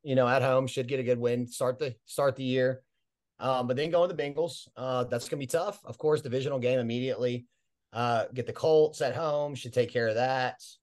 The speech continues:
Um, but yeah, the middle of their schedule gets a little bit difficult. I think it's a story of, of health with,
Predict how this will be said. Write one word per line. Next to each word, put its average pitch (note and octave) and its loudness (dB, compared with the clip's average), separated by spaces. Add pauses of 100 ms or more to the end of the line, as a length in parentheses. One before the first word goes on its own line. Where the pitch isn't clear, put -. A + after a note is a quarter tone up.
(120)
Um, G#2 -6 (300)
but A#2 -2
yeah, E3+ 4
the C#3+ -4
middle D#3 0
of A3+ 4
their F3 0
schedule E3 -4
gets C3+ -8
a A2 -8
little C3+ -2
bit B2 -2
difficult. C#3+ 0 (1500)
I - 0
think A#3+ 2
it's A#3 -4
a - -4
story E3 4
of, C3 0
of B2+ -4
health C#3+ 0 (280)
with, C#3 -4